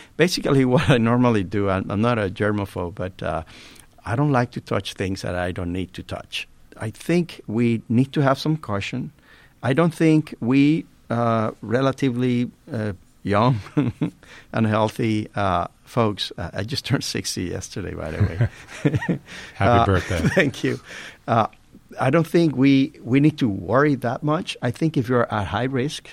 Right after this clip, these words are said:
Speaker 1: either your immune system is compromised or if you're an older person, uh, you might wanna, uh, think about going to places where you might be exposed to the virus.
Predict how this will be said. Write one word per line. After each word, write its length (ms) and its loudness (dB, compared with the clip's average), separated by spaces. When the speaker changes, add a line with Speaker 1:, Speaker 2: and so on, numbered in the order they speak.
Speaker 1:
either 260 -2
your 180 0
immune 200 0
system 380 -4
is 120 -6
compromised 800 -2
or 120 0
if 60 -2
you're 400 2
an 300 -2
older 300 0
person, 600 -2
uh, 360 -2
you 180 4
might 220 2
wanna, 420 4
uh, 160 -2
think 320 -4
about 580 -2
going 280 2
to 100 -18
places 500 -4
where 140 -2
you 180 0
might 260 2
be 140 -2
exposed 560 -6
to 100 -6
the 100 -4
virus. 420 -6